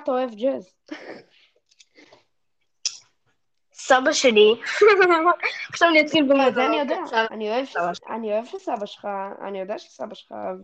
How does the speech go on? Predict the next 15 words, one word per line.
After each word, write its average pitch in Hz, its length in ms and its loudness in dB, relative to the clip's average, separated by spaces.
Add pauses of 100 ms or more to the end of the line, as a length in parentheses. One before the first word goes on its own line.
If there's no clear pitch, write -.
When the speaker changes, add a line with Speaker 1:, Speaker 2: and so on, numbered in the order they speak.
(680)
Speaker 1:
אהב 214 360 0
או 202 60 -10
אוהב, 196 360 -6
אני 185 320 -18
באמת 185 340 -18
לא - 60 -20
יודעת. 247 180 -4
Speaker 2:
לא, 226 240 4 (260)
הסבא 349 260 2
שלי 302 280 -6
ניגן 233 240 0
ג'אז, 175 360 -12 (120)
אוקיי? 294 380 2
וזה 247 320 4
כאילו, 403 260 6